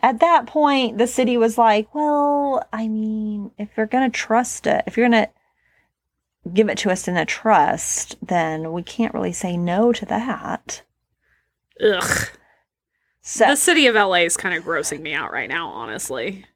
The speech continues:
Speaker 1: nineteen oh four L A.
Speaker 2: It's grossing me out.
Speaker 1: For sure. Or nineteen nineteen L A, I guess I should say. 'Cause they probably didn't have a lot of money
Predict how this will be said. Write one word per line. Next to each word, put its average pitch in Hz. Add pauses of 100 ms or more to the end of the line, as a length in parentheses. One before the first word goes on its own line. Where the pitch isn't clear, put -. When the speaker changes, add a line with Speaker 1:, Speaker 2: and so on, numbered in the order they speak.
(100)
Speaker 1:
nineteen 214
oh 269
four 302
L 226
A. 214
Speaker 2:
It's -
grossing 165
me 127
out. 110
Speaker 1:
For 254
sure. - (1800)
Or 165
nineteen 175
nineteen 151
L 80
A, 71
I 60
guess -
I -
should -
say. 233 (880)
'Cause -
they 208
probably 214
didn't 214
have 170
a 180
lot 165
of -
money 214